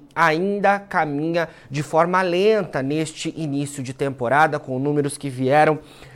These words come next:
é, abaixo das expectativas do mercado. Pra gente falar sobre tudo isso, pra falar sobre o mercado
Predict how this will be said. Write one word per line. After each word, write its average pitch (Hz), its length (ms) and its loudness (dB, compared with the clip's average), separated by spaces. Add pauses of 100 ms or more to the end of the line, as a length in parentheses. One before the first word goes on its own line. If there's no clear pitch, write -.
(120)
é, 147 440 4
abaixo 147 680 2
das 131 200 0
expectativas 131 760 -4
do 131 120 -8
mercado. 123 440 -4
Pra 202 140 0
gente 220 180 -6
falar 202 220 4
sobre 185 300 -4
tudo 165 260 -6
isso, 190 320 -4
pra 147 160 -6
falar 151 240 2
sobre 147 300 -6
o - 20 -4
mercado 143 480 0